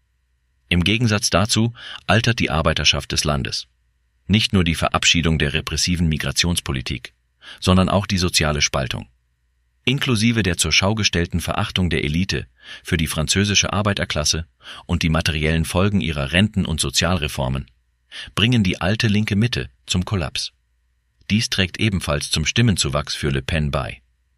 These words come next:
La France Insoumise versucht seinerseits, sich als die Stimme der ignorierten und nicht repräsentierten Menschen zu profilieren. So wird der Mangel an demokratischen Prozessen unter Macron kritisiert und unter anderem gefordert,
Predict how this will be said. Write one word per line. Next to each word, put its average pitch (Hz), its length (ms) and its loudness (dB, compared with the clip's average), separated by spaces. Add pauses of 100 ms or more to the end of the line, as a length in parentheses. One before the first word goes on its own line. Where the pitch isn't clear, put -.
(480)
La 78 120 2
France 110 380 4
Insoumise 85 540 2
versucht 78 380 -2
seinerseits, 80 680 2 (280)
sich - 240 0
als - 160 0
die - 100 0
Stimme 107 300 4
der 87 160 2
ignorierten 82 680 2
und 76 180 0
nicht - 280 2
repräsentierten 82 680 0
Menschen 73 320 2
zu 69 140 -2
profilieren. 71 560 -4 (640)
So 104 220 4
wird 123 140 4
der 92 100 6
Mangel 80 320 4
an 78 120 0
demokratischen 78 680 2
Prozessen 78 520 0
unter 76 240 0
Macron 78 420 2
kritisiert 71 640 -4 (360)
und - 180 2
unter 85 240 2
anderem 98 300 2
gefordert, 85 560 -2